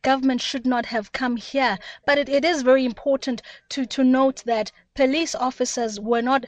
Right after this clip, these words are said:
present at this vicinity where this memorial service is taking place, because you would recall that, uh, mine workers say they were protesting in peace last week when the, the police shot at them. So they're accusing police of shooting them dead,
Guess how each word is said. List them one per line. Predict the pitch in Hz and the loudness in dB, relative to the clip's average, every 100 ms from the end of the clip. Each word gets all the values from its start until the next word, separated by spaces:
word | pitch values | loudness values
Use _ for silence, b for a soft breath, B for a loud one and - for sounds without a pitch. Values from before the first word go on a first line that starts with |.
| - | -12
present | - 277 247 208 190 165 B B 247 | 0 2 2 0 -6 -8 B B -6
at | 240 | -4
this | 220 247 - - | 0 0 -2 -4
vicinity | 220 - 294 269 254 240 | -4 -2 0 2 0 -2
where | 220 220 | 0 0
this | 214 - | 0 -4
memorial | 220 220 233 233 220 | -4 -2 0 2 2
service | - 226 214 214 B B | 2 0 0 -4 B B
is | 240 226 | -2 -2
taking | - 233 240 226 | 2 0 0 -4
place, | 254 240 | -2 -2
because | - 254 269 | -4 -4 -2
you | 262 | -2
would | 254 302 269 | -2 -2 -2
recall | 269 - 277 202 - B B | -6 -2 2 2 0 B B
that, | 247 233 | -2 -2
uh, | 240 240 247 247 | -6 -4 -2 0
mine | 254 269 262 | 2 2 2
workers | 233 240 233 214 | 2 0 -4 -4
say | 233 220 226 B B | 0 0 -2 B B
they | 226 | 2
were | 262 | 2
protesting | 285 - 247 285 262 277 247 | 0 -2 -2 -2 -2 -4 -4
in | 220 | -4
peace | - - 277 - - B B | -8 -6 -6 -6 -14 B B
last | 220 220 214 | 0 0 -2
week | 247 233 208 | -6 -6 -8
when | - 240 233 233 220 | -4 -2 -2 -4 -4
the, | 220 233 214 | -2 -2 -4
the | 214 | -6
police | 208 240 226 220 | -4 -4 -4 -4
shot | - 240 - | -4 -4 -6
at | 208 | -8
them. | 190 190 | -8 -6
So | 220 | -2
they're | 214 208 | 2 2
accusing | 208 - 302 277 269 B _ | 0 -4 -2 -2 -4 B _
police | 247 240 233 - B - | -2 0 -4 -8 B -8
of | 190 | -4
shooting | - 320 277 262 220 B - | -2 -2 -2 -4 -6 B -10
them | 214 226 202 | 0 0 0
dead, | 196 220 185 | 0 0 0